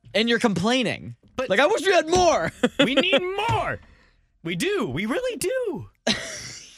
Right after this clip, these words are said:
Speaker 2: Like,
Speaker 1: let's help this dude, okay?
Speaker 2: All right. Now, who's the next one?
Speaker 1: Well, I'm not done.
Speaker 2: We're not done with that one yet.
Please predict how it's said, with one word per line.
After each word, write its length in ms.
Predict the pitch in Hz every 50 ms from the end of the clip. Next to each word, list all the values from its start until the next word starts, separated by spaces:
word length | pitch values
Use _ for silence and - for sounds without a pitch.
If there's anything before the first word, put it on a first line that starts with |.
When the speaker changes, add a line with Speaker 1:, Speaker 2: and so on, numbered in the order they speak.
| - - 214
Speaker 2:
Like, 380 | 240 - 262 269 - - - - - - - - - - - - - _ _ -
Speaker 1:
let's 580 | - - - - - - - 247 277 302 -
help 320 | - 233 240 254 277 277 -
this 220 | 294 311 269 -
dude, 440 | - - 233 226 208 175 139 117 107
okay? 520 | - - 139 - 190 175 175 185 214 240 240
Speaker 2:
All 100 | 185 208
right. 280 | 247 247 226 185 151 - _ -
Now, 120 | 180 180
who's 120 | 214 226 220
the 60 | 240 233
next 220 | 220 220 - -
one? 300 | 160 135 117 101 87 90 - _ _ _ _ _ _ _ _ _ _ _ - - - - - -
Speaker 1:
Well, 220 | 214 277 - - _ _ -
I'm 100 | 247 269
not 240 | 320 339 330 226 -
done. 240 | 311 339 370 370 - -
Speaker 2:
We're 140 | - 247 269
not 180 | 202 339 - -
done 180 | 294 311 370
with 140 | 415 427 403
that 180 | 392 381 381 392
one 200 | 370 359 349 330
yet. 340 | 339 370 403 403 - -